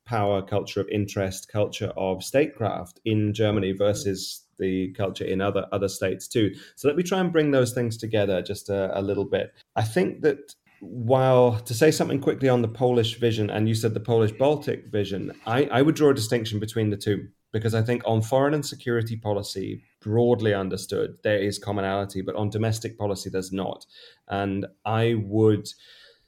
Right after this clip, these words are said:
strongly connect the two, also because they relate to how intra-European Union relationships work between different countries as well.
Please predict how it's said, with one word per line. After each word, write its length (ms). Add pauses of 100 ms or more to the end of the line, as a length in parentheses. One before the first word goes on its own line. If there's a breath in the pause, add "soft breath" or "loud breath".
strongly 460
connect 360
the 60
two, 360
also 300
because 300
they 80
relate 380
to 60
how 280
intra-European 800
Union 340
relationships 840
work 400
between 440
different 280
countries 400
as 160
well. 280